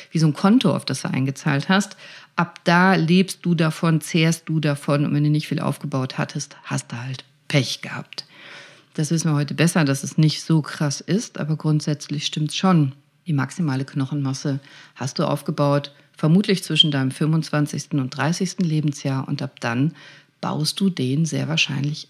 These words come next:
ab, den Knochen. Und es hängt von deiner Lebensweise ab, wie schnell und wie viel du abbaust und wie viel du behalten kannst. Auch das ist ähnlich wie beim Konto. Du kannst relativ selber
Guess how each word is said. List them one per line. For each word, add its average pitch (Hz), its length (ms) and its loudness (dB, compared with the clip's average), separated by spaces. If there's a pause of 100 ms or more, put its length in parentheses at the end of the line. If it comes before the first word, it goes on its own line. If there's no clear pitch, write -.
ab, - 260 -8 (320)
den 147 100 -2
Knochen. 143 440 0 (480)
Und 180 240 8
es - 160 -4
hängt 156 220 2
von 151 160 -2
deiner 139 220 2
Lebensweise 147 580 2
ab, - 220 -2
wie 143 100 2
schnell 147 380 4
und - 180 -2
wie 156 100 0
viel 143 460 2 (320)
du 180 120 2
abbaust 143 600 2
und 147 240 0
wie 156 80 4
viel 143 320 2
du 139 300 2 (140)
behalten 143 500 -2
kannst. - 360 -6
Auch 160 80 -4
das 240 200 2
ist 143 100 2
ähnlich 156 300 2
wie 160 60 4
beim 143 200 4
Konto. 185 360 4
Du 190 100 0
kannst 165 340 0
relativ 240 440 0
selber 175 600 2